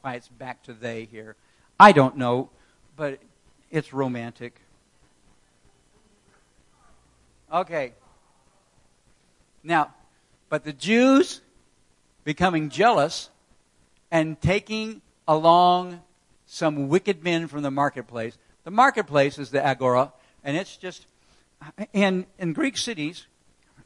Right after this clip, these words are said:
uh, in Roman cities of that time, uh, you have this, like, big square, you know, the,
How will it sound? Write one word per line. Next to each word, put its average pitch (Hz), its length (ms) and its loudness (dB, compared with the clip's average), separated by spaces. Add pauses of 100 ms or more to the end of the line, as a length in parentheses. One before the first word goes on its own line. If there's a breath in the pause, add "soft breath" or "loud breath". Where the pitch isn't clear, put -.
(220 soft breath)
uh, 147 220 2
in 147 80 -2
Roman 165 240 2
cities 143 300 -6
of 135 60 -4
that 127 160 -2
time, 127 340 -4 (720 soft breath)
uh, 165 60 -2
you 170 100 0
have 170 100 0
this, 175 200 -8
like, 170 120 0 (680)
big 165 180 0 (340)
square, 165 640 -2 (360)
you 127 120 -20
know, 127 180 -14 (140)
the, 120 140 -12